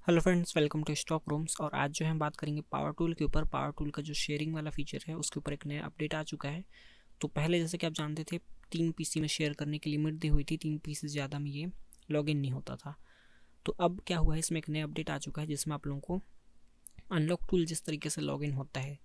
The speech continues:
तीन तीन घंटे में आप पीसी चेंज कर सकते हो, तो उसी तरीके का अपडेट जो है पावर टूल में भी आ चुका है। तो अब इसमें क्या होगा, आप पावर टूल में भी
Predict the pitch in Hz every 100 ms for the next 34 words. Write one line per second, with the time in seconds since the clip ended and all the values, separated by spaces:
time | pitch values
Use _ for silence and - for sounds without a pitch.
0 | - 165 156 151 160 147 143 - 147 143
1 | - - 147 151 - 147 151 139 - -
2 | - 139 143 - - - - 427 - 190
3 | 175 165 165 160 156 156 156 151 151 156
4 | - 143 147 151 143 147 156 143 - -
5 | 135 151 - - - - - 160 - 175
6 | 160 156 175 170 - 147 156 156 160 151
7 | 151